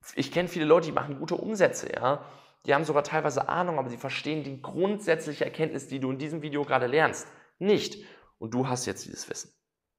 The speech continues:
Und damit sind solche Sachen möglich. Und das hier ist der Grund, warum ich selbst F B A mache, warum ich selbst erfolgreich auf F B A bin und warum ich seit über, über einem Jahr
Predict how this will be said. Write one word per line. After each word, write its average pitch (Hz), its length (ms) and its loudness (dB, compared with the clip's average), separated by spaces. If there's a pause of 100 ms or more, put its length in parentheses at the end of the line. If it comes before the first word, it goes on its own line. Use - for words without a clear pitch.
(520)
Und - 180 -4
damit 120 260 4
sind 104 180 -6
solche 113 300 6
Sachen 98 300 -2
möglich. 101 260 -2
Und 92 160 -6
das 160 240 8
hier 92 140 -2 (400)
ist - 180 -2
der 117 80 8
Grund, 113 140 8
warum 107 160 4
ich 104 100 -4
selbst 127 300 6
F - 160 -6
B - 120 0
A 98 60 4
mache, 98 220 0
warum 98 140 8
ich 98 60 -2
selbst 117 200 6
erfolgreich 117 400 6
auf - 60 0
F - 180 2
B 76 120 0
A 98 80 8
bin 104 200 4 (340)
und 101 140 2
warum 110 160 10
ich 110 80 0
seit - 200 2
über, 127 380 4
über 139 220 8
einem 107 220 2
Jahr 98 380 4